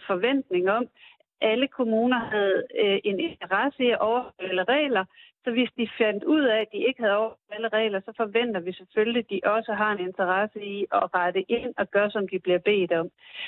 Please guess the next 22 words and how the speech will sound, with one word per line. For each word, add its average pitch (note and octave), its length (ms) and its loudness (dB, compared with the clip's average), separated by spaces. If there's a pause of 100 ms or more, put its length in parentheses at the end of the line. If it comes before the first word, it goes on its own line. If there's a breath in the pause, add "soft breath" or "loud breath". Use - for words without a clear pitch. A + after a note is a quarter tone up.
(140 loud breath)
Så G3 60 2
Ankestyrelsen C4 720 2
har B3 200 2
ikke A#3+ 200 -2
ret B3 200 -4
mange G#3+ 460 0
sanktionsmuligheder, F#3+ 1200 2 (440 loud breath)
øh, F#3+ 460 2
hvis G#3 160 0 (120)
ikke B3 400 2 (240)
kommunen, G#3 680 0
øh, - 140 -4 (120)
går F#3+ 140 2
ind G#3 180 2
og F3+ 100 2
undersøger G#3 460 -2
dem E3+ 140 0
alle F#3+ 260 0
sammen. F3+ 300 0
Så A3+ 220 -2 (280)
må G#3+ 60 0
Ankestyrelsen G#3 720 0